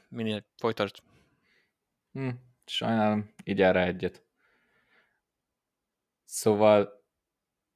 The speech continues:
Speaker 2: olyan, olyan stílusbeli képek vannak abban a filmben,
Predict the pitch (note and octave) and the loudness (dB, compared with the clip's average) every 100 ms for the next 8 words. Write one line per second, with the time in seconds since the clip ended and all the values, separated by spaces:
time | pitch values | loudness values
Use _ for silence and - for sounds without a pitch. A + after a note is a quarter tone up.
0 | _ _ _ _ _ - A#2+ A#2+ B2 A#2 | _ _ _ _ _ 0 6 6 6 4
1 | A2+ G2 - - - _ - - _ _ | 0 -2 -8 -18 -20 _ -20 -20 _ _
2 | _ A#2 A#2+ A#2 - B2+ B2 G2 F#2+ F#2 | _ 0 2 0 0 2 2 2 0 2
3 | G2 G2 F#2 - F#2 F2+ - F2+ F2+ F2 | -2 -2 -2 -2 -2 -2 -2 -4 -4 -6
4 | - E2+ F2 F#2+ G#2 - | -4 -6 -2 -4 -4 -10